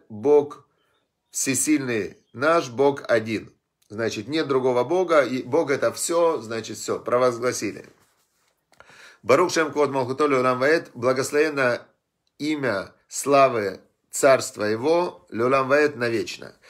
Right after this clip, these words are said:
То есть мы, надо понимать, что мы с Богом-то, с Богом, с Создателем, Творцом, мы не взаимодействуем. Мы все время взаимодействуем с Его проявлениями.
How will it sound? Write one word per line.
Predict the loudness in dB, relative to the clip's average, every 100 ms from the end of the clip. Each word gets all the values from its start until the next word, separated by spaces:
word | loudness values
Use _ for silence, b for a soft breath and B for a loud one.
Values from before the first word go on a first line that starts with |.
| B B B
То | -2
есть | 0 0
мы, | 4 6 6 2
надо | -2 0 0
понимать, | 0 0 0 0
что | -4 0 2 2 -2
мы | -6 -6
с | -4
Богом-то, | 0 0 0 -2 0 -2 -4 _ _ _
с | -10 -4
Богом, | 0 2 2 0
с | -2
Создателем, | 0 0 4 4 4 -2 -6
Творцом, | -2 0 0 0 -2
мы | -2 -6
не | -4
взаимодействуем. | 0 0 0 -2 -2 -4 -8 -12
Мы | -6 -6
все | 0
время | 0 0
взаимодействуем | -2 -4 -2 -2 -2 -2 -4 -4
с | -4 -2 4 4 2 B B B B
Его | -6 -2 0 -2 -4 _ _ _ _ _ _ _
проявлениями. | 4 6 4 2 0 0 -6 -12 -20